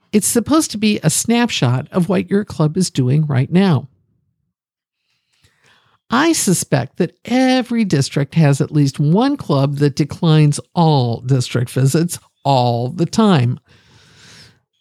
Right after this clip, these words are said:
I'm not so sure what they're concerned about. You know, I was about to say afraid, but maybe that's not the right interpretation of their reluctance to have an area director visit.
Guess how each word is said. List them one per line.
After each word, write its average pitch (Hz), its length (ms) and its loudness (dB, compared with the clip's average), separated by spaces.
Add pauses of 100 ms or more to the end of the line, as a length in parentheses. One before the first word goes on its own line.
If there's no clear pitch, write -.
I'm 330 200 0
not 359 200 2
so - 160 -4
sure 294 240 0
what 214 400 0
they're 135 180 2
concerned 143 520 -4
about. 139 380 -4 (200)
You 190 100 2
know, 233 120 2
I 269 120 2
was 233 140 4
about 175 260 -2
to 226 140 0
say 185 200 2
afraid, 156 540 0
but 175 140 -2
maybe 233 240 2
that's 226 300 0
not 202 260 2
the 202 80 -2
right 175 200 2
interpretation 165 880 -2
of 151 120 0
their 175 140 2
reluctance 160 680 -2
to 156 160 2
have 151 140 2
an 143 80 0
area 135 280 2
director 131 380 -4
visit. 127 420 -2